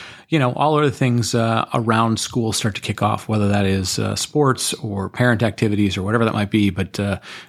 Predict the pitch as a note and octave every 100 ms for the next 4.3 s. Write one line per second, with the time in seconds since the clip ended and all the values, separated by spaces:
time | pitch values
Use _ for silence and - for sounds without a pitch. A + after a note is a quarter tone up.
0 | - C3+ - C#3 B2+ B2 A#2 B2 A#2+ C3+
1 | A#2+ A#2 - A2 G#2+ G#2 - A2+ - G#2+
2 | G2+ - - G2 - A2 G2 B2+ B2+ -
3 | - - D3 D3+ C3+ C#3 C3 - B2 G#2+
4 | A2 G#2+